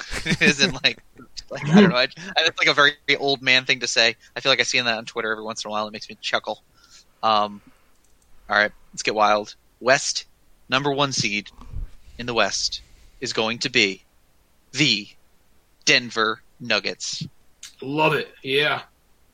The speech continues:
Speaker 1: They're ready to, I don't know. They just, they care. They're like the Bucks of the, the West, you know?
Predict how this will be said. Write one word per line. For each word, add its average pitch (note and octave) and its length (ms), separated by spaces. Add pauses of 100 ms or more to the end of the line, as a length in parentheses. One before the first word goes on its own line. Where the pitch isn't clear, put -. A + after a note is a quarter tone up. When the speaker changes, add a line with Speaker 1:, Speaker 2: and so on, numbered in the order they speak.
(140)
Speaker 1:
They're D#3+ 100
ready C3 280
to, A#2+ 100
I D#3 300
don't A#2 100
know. G#2+ 160
They C#3+ 100
just, - 320
they C3 100
care. B2 340
They're F3+ 160
like A3+ 140
the B2+ 80
Bucks - 380
of A2 180
the, G#2+ 280
the A2+ 100
West, G#2+ 460
you B2 80
know? B2 160